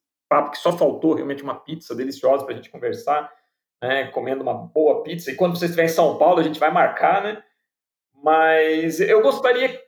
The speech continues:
que, que você deixasse aqui uma mensagem ao público, porque aqui no, no Pod Geek a gente também tem uma geração nova que está aí, que se interessa, né, pela experiência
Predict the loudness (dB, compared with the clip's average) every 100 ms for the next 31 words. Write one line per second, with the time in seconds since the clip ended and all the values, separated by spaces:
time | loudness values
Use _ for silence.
0 | _ -16 -12 -8 -6 -6 -8 -14 -18 _
1 | _ -4 -2 2 0 0 0 0 0 0
2 | 0 -2 -8 -8 -6 -4 0 0 0 0
3 | 2 2 2 0 -8 -12 _ _ _ _
4 | 0 0 0 -4 -4 -6 -8 -4 -4 -4
5 | -6 -2 -2 0 -2 -2 -6 -10 -6 -6
6 | -4 -4 -2 -2 0 -2 -2 -2 0 0
7 | -4 -4 -4 -4 -6 -14 -8 -2 2 2
8 | 0 -4 -10 -8 -8 -10 -12 -12 -12 -14
9 | _